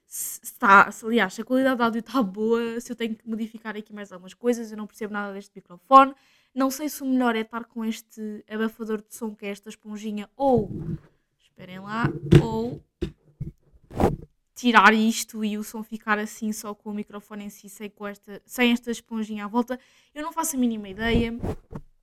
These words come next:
Depois eu tô com fones ligados ao microfone, ou seja, eu ouço-me a falar, o que é super estranho, parece que eu tô na rádio.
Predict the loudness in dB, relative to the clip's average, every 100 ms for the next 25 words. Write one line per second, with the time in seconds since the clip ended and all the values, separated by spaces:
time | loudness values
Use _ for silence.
0 | _ -6 -4 0 0 0 -2 -4 -4 0
1 | 4 4 4 _ _ -14 -2 -2 -2 0
2 | 6 6 6 0 -4 -8 2 2 2 -2
3 | -4 -6 -8 -10 -12 -12 -14 -10 -6 0
4 | 2 2 0 -6 -12 -4 -2 -2 -6 -10
5 | -12 -12 -10 -8 -8 -8 -10 -8 -6 -6
6 | -8 -12 0 0 0 _ _ _ _ 2
7 | 4 4 0 2 2 0 -12